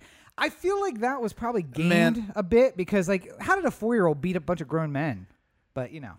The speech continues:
Speaker 2: Uh, all I'm saying is, uh, if I was a Josh and I identified as a Josh
Speaker 1: Mm-hmm.
Speaker 2: and you made me go to Joshua,
Speaker 1: Yeah.
Speaker 2: I,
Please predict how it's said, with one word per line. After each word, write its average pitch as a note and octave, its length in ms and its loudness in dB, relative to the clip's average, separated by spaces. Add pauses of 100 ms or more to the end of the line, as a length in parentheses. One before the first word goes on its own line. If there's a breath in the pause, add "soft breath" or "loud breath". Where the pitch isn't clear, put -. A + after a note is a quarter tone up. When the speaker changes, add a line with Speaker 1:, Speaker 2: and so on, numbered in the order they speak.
(120)
Speaker 2:
Uh, D#3+ 120 -6 (280)
all B3 220 8
I'm G#3 100 4
saying C3+ 380 2
is, F#2+ 460 -6
uh, G2 420 -4 (520)
if D3+ 140 0
I D#3+ 120 8
was C3+ 140 2
a B2+ 60 -4
Josh F2+ 560 -12 (640)
and A#2 120 -8
I A2+ 160 -4
identified A2 600 -6
as G2+ 120 -10
a G#2 40 -16
Josh F2 400 -12
Speaker 1:
Mm-hmm. F3+ 280 4 (440)
Speaker 2:
and A#2 120 -6
you C3 80 -4
made D3 320 0
me C3 160 -4
go A#2+ 180 0
to A2 140 -6
Joshua, G2 640 -8 (340)
Speaker 1:
Yeah. C#3+ 200 0 (1400)
Speaker 2:
I, G2 60 -14